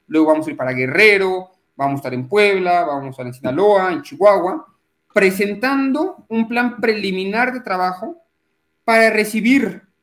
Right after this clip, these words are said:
retroalimentación por parte de las víctimas y de su, y de todos los colectivos y de toda la sociedad que en general esté interesada en nuestro trabajo, para ten-, tomar este feedback, tomar esta retroalimentación, todos esos insumos por parte de ellos,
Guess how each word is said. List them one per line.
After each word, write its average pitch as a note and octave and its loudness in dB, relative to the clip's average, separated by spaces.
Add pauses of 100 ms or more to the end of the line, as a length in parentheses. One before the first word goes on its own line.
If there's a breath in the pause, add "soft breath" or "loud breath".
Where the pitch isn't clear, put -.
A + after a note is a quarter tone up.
(320)
retroalimentación F3+ -4
por F#3 -10
parte E3 -4
de D#3+ -2
las C#3+ -10
víctimas C#3+ -6
y C3+ -16
de C3 -10
su, - -20
y C3 -10
de C#3 -6
todos F3 -8
los E3+ -10
colectivos D#3+ -8 (260 soft breath)
y A#3 -2
de B3 2
toda F4+ -2
la E4+ 2
sociedad C4 -4
que A3+ -6
en A3 -4
general A3 -4
esté A#3 -2
interesada A3+ -4
en G#3+ -8
nuestro F3 -8
trabajo, D3 -8 (720)
para E3 0
ten-, D3+ 0
tomar D#3+ 0
este D#4+ -4
feedback, F3 -6
tomar F3 -4
esta A#3 -4
retroalimentación, E3+ -4
todos B3 -4
esos C4 -10
insumos G#3+ -6
por F#3 -14
parte F#3 -8
de D3+ -4
ellos, E3 -6